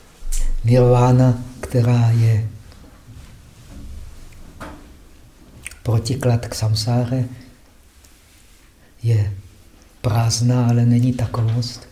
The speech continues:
Hm? A bodhisattva touží po takovosti a praktikuje takovost. A k tomu je mu prostředek kontemplace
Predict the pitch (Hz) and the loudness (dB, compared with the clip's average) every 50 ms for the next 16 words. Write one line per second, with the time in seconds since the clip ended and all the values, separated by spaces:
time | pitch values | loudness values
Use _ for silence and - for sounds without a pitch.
0 | - - 151 147 147 147 151 - - - - - - - - - - - - - | -18 -14 -12 -12 -12 -12 -14 -18 -20 -20 -20 -20 -20 -20 -20 -20 -20 -20 -20 -20
1 | _ - - - - - - - - _ - - - - - - - - - - | _ -20 -20 -20 -20 -20 -20 -20 -20 _ -20 -20 -20 -20 -20 -20 -20 -20 -20 -20
2 | - - - - - - - - - - - 120 104 92 110 107 113 - - 127 | -20 -20 -20 -20 -20 -20 -20 -12 -8 -6 -4 -4 -2 0 0 0 0 0 0 -2
3 | 120 - 123 127 127 123 - - - - 117 113 117 113 104 110 110 110 110 - | -2 0 0 0 0 0 -2 -6 -8 -4 -2 0 0 0 0 0 -2 -2 -2 -4
4 | 117 - - 110 - - 110 107 110 110 110 - - - - 107 - - - - | -6 -4 -4 -4 -2 0 0 2 2 2 0 0 -4 -6 -6 -6 -6 -6 -12 -16
5 | - - - _ _ - - - - - - 240 - - - 107 107 95 - - | -20 -20 -20 _ _ -20 -20 -20 -20 -12 -8 -8 -6 -4 -2 -2 -2 -4 -4 -6
6 | 117 - - 117 117 113 - 113 107 - 123 117 107 107 - - - - - - | -6 -4 -2 -2 -2 -2 -2 -4 -4 -2 -2 -2 0 -2 -2 -4 -8 -12 -16 -20
7 | - - _ - - - - - - - - - - - - 123 - - - 123 | -20 -20 _ -20 -20 -20 -20 -20 -20 -20 -20 -20 -18 -12 -10 -8 -6 -2 2 4
8 | 123 123 127 131 135 135 - - - - - - - - - - - - - - | 6 6 6 6 6 4 0 -4 -10 -16 -20 -20 -20 -20 -20 -20 -20 -20 -20 -20
9 | - - - - - - - - - - - _ - - _ _ - - _ _ | -20 -20 -20 -20 -20 -20 -20 -20 -20 -20 -20 _ -20 -20 _ _ -20 -20 _ _
10 | - - - - - - - - - - - - - 127 123 120 120 117 - - | -20 -20 -20 -20 -20 -20 -20 -20 -20 -20 -16 -6 0 4 6 6 6 4 4 2
11 | 117 113 117 - - - - - 131 123 123 131 131 - - - - - - - | 2 2 2 2 0 -2 0 2 4 6 6 6 4 2 -2 -10 -12 -16 -20 -20
12 | - - - - - - - - - - 113 110 110 - 120 117 110 - 113 110 | -20 -20 -20 -20 -20 -20 -20 -8 -2 2 4 4 4 4 4 2 2 2 2 2
13 | 107 - - 123 120 117 107 | 2 0 0 2 2 2 2